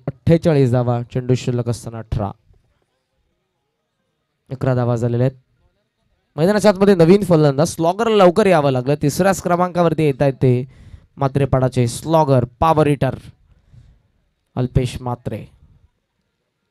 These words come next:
स्ट्रायकिंग एंडला आपण बघतोय त्यांना.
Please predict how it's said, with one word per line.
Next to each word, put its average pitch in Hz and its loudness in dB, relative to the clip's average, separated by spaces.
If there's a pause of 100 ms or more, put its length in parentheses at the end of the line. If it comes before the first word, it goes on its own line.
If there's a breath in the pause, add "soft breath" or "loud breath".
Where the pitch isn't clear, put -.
(520)
स्ट्रायकिंग 160 -8
एंडला 131 -4
आपण 123 -4
बघतोय 123 0 (440)
त्यांना. 123 -6